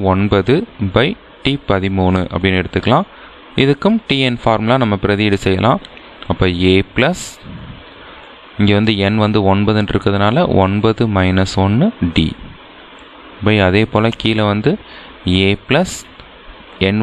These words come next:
வந்து பதிமூணுன்னு இருக்கிறதுனால பதிமூணு மைனஸ் ஒன்னு D equal to A பிளஸ், இங்க ஒண்ணை மைனஸ் பண்ணிடலாம். அப்ப எட்டு டி.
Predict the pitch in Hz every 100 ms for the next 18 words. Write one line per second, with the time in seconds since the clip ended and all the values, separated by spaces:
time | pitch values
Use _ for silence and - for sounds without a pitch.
0 | 107 107 - 98 104 104 107 98 101 101
1 | 113 147 - 95 107 107 117 143 101 92
2 | 95 95 98 98 131 226 - 87 82 85
3 | 80 - - - - - - - - -
4 | - - 113 117 - 101 95 95 147 196
5 | - - - 95 92 98 104 104 - 131
6 | 160 165 - - - 101 101 156 226 -
7 | 98 95 95 101 113 - 98 98 165 202
8 | - - 95 90 90 - 104 90 107